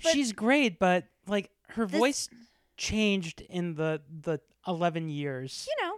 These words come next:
Speaker 1: yeah, as, as it would.
Speaker 2: 'Cause of smoking. <laughs>
Speaker 1: Does she smoke? Oh, okay. Well, yeah, that'll cha-, yeah. Um,
Speaker 2: Well, I know, I know she smoked in the nineties because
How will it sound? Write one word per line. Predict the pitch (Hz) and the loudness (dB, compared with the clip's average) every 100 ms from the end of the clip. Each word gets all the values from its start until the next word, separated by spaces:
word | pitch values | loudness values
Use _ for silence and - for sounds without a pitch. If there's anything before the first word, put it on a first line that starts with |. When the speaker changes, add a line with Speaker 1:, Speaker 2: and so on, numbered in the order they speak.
| - | -6
Speaker 1:
yeah, | 339 190 247 - | -2 -2 -2 0
as, | 269 269 - | 0 0 -2
as | 240 247 | 0 0
it | 320 | -2
would. | 262 190 233 - - | -4 -4 -4 -10 -8
Speaker 2:
'Cause | 190 170 | -4 -4
of | 160 | -4
smoking. | - - 151 131 - - 170 151 - _ _ | -6 -8 -6 -8 -8 -10 -8 -8 -12 _ _
<laughs> | _ _ - | _ _ -4
Speaker 1:
Does | 311 - | -4 -4
she | 453 | -12
smoke? | - 554 571 - _ _ - 123 - _ - | -10 -12 -12 -18 _ _ -20 -20 -20 _ -8
Oh, | 202 185 | -4 -4
okay. | 185 - - - | -6 -14 -20 -10
Well, | 185 175 175 | -6 -6 -8
yeah, | 180 147 165 | -14 -14 -8
that'll | 202 247 262 | -6 -6 -8
cha-, | 285 - | -14 -14
yeah. | 214 240 240 - _ - _ _ _ - | -12 -12 -12 -18 _ -20 _ _ _ -8
Um, | 262 269 269 294 _ - - _ _ - - | -4 -4 -8 -14 _ -20 -20 _ _ -20 -2
Speaker 2:
Well, | 202 208 | 2 4
I | 214 | 6
know, | 226 240 | 6 4
I | 196 208 | 4 4
know | 226 262 | 4 2
she | - | 0
smoked | 233 - 220 226 | -4 0 0 0
in | 220 | -2
the | 196 | -2
nineties | 170 160 208 180 143 135 | 0 2 0 0 -4 -4
because | 151 - 160 147 - | -8 -4 -2 -2 -6